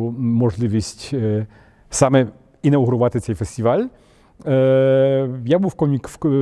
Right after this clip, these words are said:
w kontakcie z panem Romanem Dzundzuju, dyrygentem, e, orkiestru I-, Iwano-Frankowskiej Fi-, Filharmonii.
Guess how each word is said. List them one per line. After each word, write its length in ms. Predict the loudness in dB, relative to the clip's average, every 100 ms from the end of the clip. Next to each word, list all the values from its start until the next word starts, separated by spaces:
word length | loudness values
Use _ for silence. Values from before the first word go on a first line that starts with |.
| 0
w 60 | 0
kontakcie 440 | -2 0 -2 -2
z 60 | -6
panem 240 | -2 -2
Romanem 380 | -2 -2 0 0
Dzundzuju, 580 | 2 2 2 0 -2 -6 -14 -12 -2
dyrygentem, 680 | 0 2 -2 -2 -2 -2 -4
e, 840 | -10 -12 -6 -4 -2 -2 -2 -4
orkiestru 800 | -6 -4 0 2 0 -2 -6 -6 -10 _ _ -8
I-, 180 | -6 -2
Iwano-Frankowskiej 800 | 0 0 -2 -4 -6 -4 -6 -4
Fi-, 220 | -4 -6 0
Filharmonii. 640 | 2 2 0 0 -4